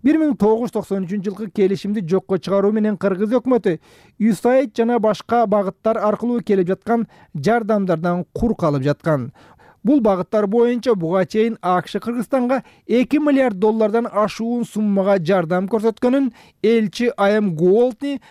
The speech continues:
төрага Жээнбеков менен жолугушууда бекеринен белгилеген эмес.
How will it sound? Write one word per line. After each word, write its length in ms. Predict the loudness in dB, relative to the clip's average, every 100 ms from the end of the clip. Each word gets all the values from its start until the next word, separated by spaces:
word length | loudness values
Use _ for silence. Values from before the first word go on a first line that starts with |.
| _
төрага 400 | -2 2 2 0
Жээнбеков 600 | -2 -2 0 2 2 0 -2
менен 280 | -2 0
жолугушууда 640 | 2 2 0 -2 0 0 -2 -8 _ -2
бекеринен 680 | -2 0 0 0 -2 -4 -2
белгилеген 540 | 0 0 -2 -4 -2
эмес. 220 | 0 -2